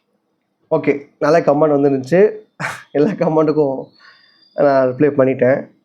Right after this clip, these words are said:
ஆ, இப்போ வந்து இந்த வீடியோ எதுக்காகனா, ஆ, Facebook-ல சில பல ரூல்ஸ் இருக்கு, YouTube-ல சில பல ரூல்ஸ் இருக்கு. இதெல்லாம் வந்து நம்ம ஃபாலோ பண்ணா மட்டும்தான் நமக்கான இடத்த நம்ம பிடிக்க முடியும்.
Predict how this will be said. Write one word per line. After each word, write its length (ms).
ஆ, 320
இப்போ 360
வந்து 560
இந்த 340
வீடியோ 760
எதுக்காகனா, 880
ஆ, 360
Facebook-ல 760
சில 260
பல 160
ரூல்ஸ் 320
இருக்கு, 300
YouTube-ல 640
சில 240
பல 120
ரூல்ஸ் 300
இருக்கு. 260
இதெல்லாம் 400
வந்து 220
நம்ம 240
ஃபாலோ 220
பண்ணா 220
மட்டும்தான் 720
நமக்கான 480
இடத்த 300
நம்ம 160
பிடிக்க 240
முடியும். 240